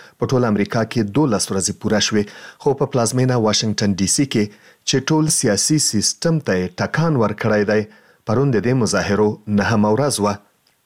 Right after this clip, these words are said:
په واشنګټن ډي سي کې په دې مظاهرو کې ځوانان او زاړه تور او سپین لیدل کېدل. دوی د پلازمینې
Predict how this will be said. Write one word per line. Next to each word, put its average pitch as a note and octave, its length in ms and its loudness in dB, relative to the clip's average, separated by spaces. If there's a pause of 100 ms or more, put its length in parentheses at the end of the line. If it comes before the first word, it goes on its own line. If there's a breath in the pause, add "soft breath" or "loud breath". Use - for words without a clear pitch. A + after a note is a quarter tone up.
(180)
په A2+ 100 2
واشنګټن G#2+ 520 0
ډي G#2+ 120 0
سي A#2 120 0
کې F#2 200 -2
په A2 120 -2
دې G#2+ 120 2
مظاهرو G2+ 400 2 (120)
کې B2 100 2 (420 loud breath)
ځوانان C#3+ 340 2 (140)
او B2 160 2
زاړه A#2+ 400 0 (140)
تور C3+ 200 2 (120)
او - 20 2 (140)
سپین D3+ 280 0
لیدل G#2 240 0
کېدل. A2 320 -2 (360 loud breath)
دوی A2+ 180 2
د G#2+ 160 0
پلازمینې G#2+ 480 0